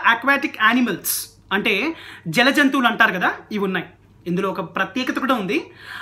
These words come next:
అంతరించిపోయే దశలో ఉన్న sand tiger sharks ఇక్కడ ఉన్నాయి. ఇక్కడ వీటిని సంరక్షిస్తున్నారు. అంటే ఈ sand tiger sharks అనేవి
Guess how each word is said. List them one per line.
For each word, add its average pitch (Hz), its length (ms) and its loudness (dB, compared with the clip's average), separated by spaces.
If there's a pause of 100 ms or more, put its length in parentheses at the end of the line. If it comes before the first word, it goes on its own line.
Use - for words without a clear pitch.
(120)
అంతరించిపోయే 349 880 4
దశలో 285 340 4
ఉన్న 208 460 2 (240)
sand 294 680 6
tiger 233 680 0 (200)
sharks - 680 2 (400)
ఇక్కడ 247 200 2
ఉన్నాయి. 190 240 -2 (720)
ఇక్కడ 254 180 2
వీటిని 247 400 2
సంరక్షిస్తున్నారు. 254 800 0 (340)
అంటే 269 460 0 (300)
ఈ 269 80 2
sand 285 640 4
tiger 311 340 2
sharks 269 440 4
అనేవి 240 560 0